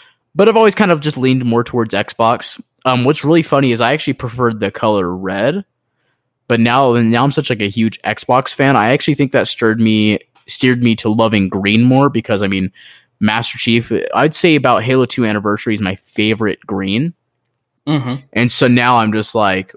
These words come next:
Speaker 1: "Why do I love green all of a sudden?" Like, green everything. I'm like, I've got green clothes now. I'm like, "Whatever, I'm rolling with it 'cause it's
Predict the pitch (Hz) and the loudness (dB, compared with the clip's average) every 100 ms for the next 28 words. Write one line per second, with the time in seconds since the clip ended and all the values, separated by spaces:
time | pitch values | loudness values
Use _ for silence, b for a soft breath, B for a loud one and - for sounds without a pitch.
0 | - 117 113 117 170 190 147 123 113 113 | -14 -4 0 4 4 4 4 2 0 -4
1 | 104 104 92 92 92 - 90 95 101 104 | -2 -2 -2 -4 -8 -8 -8 -10 -8 -6
2 | 98 - 131 117 123 120 107 101 98 92 | -6 -6 -4 0 2 2 0 -2 -4 -4
3 | 90 92 98 95 92 101 98 92 92 62 | -4 -4 -2 -2 -4 -4 -4 -4 -4 -4
4 | 90 98 95 95 - 127 127 123 120 117 | -6 -6 -6 -4 0 2 2 2 4 4
5 | 110 101 98 92 B B B B 117 160 | 4 2 2 -2 B B B B 0 2
6 | 202 165 160 170 147 165 151 113 110 90 | 4 4 4 4 4 4 2 0 -2 -6
7 | 117 117 139 | -6 -6 -8